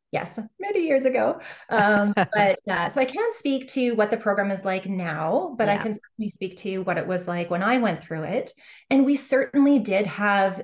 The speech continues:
Speaker 1: discussions. We had courses that touched upon those psychosocial pieces. But then there were also courses that were very manual therapy focused.
Speaker 2: Mm-hmm.
Speaker 1: Even my early postgraduate education, you know, I went through the orthopedic division levels and
Speaker 2: Same.
Speaker 1: and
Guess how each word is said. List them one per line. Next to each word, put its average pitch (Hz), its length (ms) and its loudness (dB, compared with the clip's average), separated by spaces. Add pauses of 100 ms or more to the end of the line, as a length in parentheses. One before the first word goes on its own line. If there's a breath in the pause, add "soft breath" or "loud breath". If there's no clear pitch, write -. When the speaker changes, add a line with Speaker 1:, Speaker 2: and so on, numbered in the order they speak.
Speaker 1:
discussions. 226 640 0
We 190 100 -2
had 175 140 0
courses 208 600 -4
that - 160 0
touched - 320 -8
upon 190 800 -2
those 185 320 0
psychosocial 170 640 -4
pieces. 208 720 -6 (420 loud breath)
But 269 160 2
then 262 160 6
there 269 100 6
were 254 220 4
also 214 460 2
courses 196 380 -2
that 202 120 0
were 196 220 -2
very 190 480 -2
manual 165 380 -4
therapy 226 480 0
focused. 190 760 0
Speaker 2:
Mm-hmm. - 320 -12
Speaker 1:
Even 349 500 -2
my 233 380 2
early 208 420 0
postgraduate 180 680 -4
education, 190 840 -2 (320 loud breath)
you 202 100 -4
know, 196 60 -2
I 185 120 0
went 196 220 -2
through 190 440 0
the 185 140 -2
orthopedic 180 540 -4
division 240 600 2
levels 226 600 2
and 202 200 -2
Speaker 2:
Same. 165 340 2
Speaker 1:
and 160 120 -4